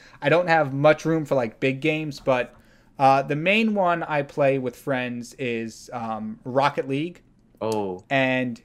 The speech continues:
Speaker 1: Apex.
Speaker 2: Are you good at Rocket League, is the question.
Speaker 1: Not at all. <laughs>
Speaker 2: <laughs>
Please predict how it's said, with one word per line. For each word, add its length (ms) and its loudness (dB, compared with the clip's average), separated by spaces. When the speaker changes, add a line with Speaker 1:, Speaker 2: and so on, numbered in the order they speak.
Speaker 1:
Apex. 600 -6
Speaker 2:
Are 80 -4
you 80 -4
good 160 -2
at 60 0
Rocket 380 -6
League, 180 -18
is 80 -20
the 80 -20
question. 160 -8
Speaker 1:
Not 200 8
at 100 4
all. 420 6
<laughs> 60 -18
Speaker 2:
<laughs> 260 -4